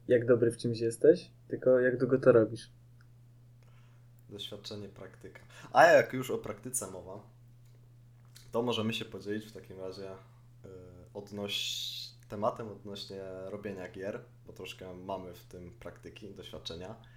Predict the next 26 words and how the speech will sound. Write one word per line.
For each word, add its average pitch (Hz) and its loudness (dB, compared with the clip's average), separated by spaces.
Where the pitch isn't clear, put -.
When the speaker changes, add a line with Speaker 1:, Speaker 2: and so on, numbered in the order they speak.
Speaker 1:
Refleksjami. 117 0
Speaker 2:
Refleksjami. 95 -8
Y, - -16
oraz 127 -2
swoimi 143 -2
spostrzeżeniami 117 -2
jako 110 -2
zagorzałych 110 0
graczy, 104 -4
bo 92 -8
nie 107 -6
wiem 107 -10
jak 95 -14
to 98 -12
u 92 -12
ciebie, 113 -8
ale 92 -12
ja 95 -10
w 90 -16
gry 98 -14
komputerowe 92 -14
gram 95 -6
od 95 -6
małego. 98 -6
Y, 95 -18
i 101 -12